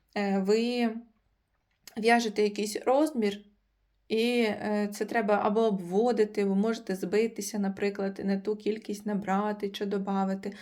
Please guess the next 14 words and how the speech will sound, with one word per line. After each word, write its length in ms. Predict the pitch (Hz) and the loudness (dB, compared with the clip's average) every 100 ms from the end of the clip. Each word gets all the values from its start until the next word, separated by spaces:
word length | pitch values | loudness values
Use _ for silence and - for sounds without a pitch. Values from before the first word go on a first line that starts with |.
| - - - | -18 -20 -10
Оце 260 | 214 - 202 | -6 -2 -2
постійно, 460 | 202 202 240 233 | -2 -2 0 2
як, 180 | 202 196 | 2 0
знаєте, 320 | 202 233 214 | 0 0 0
через 480 | 202 190 190 196 - | -4 -4 -2 -4 -8
таку 360 | - - - 196 | -18 -18 -4 0
рисочку 720 | 196 196 185 - 185 180 190 - - _ | 0 -2 -10 -8 -6 -6 -6 -16 -18 _
пишуть 420 | 233 240 208 202 | -2 0 -2 -2
різні 360 | 196 196 196 196 | 0 0 0 -2
цифри. 500 | - 185 185 202 - | -2 -6 -4 -10 -8
Я 360 | 202 240 269 247 | -2 0 0 -2
часто 380 | - 226 - | -4 -6 -6
збиваюся, 680 | 196 196 190 240 277 262 196 | -6 -4 0 0 0 -4 -8
тому 440 | 196 190 214 247 | -4 -2 -2 -4